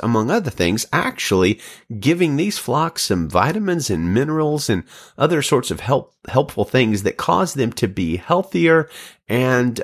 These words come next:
uh, reproduce with more vigor. Now, I gotta say, that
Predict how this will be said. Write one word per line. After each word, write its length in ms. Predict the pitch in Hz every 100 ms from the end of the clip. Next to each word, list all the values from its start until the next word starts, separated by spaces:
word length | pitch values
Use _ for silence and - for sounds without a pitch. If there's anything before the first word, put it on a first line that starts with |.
| -
uh, 260 | 107 92 107
reproduce 720 | 156 - 123 110 110 110 104
with 200 | 101 -
more 360 | 95 92 92
vigor. 580 | 90 87 98 80 58 - _ _ _ _ 107
Now, 200 | 92 - - - - -
I 120 | 127
gotta 220 | 123 120
say, 360 | 107 - 87 - _
that 420 | 101 113 110 127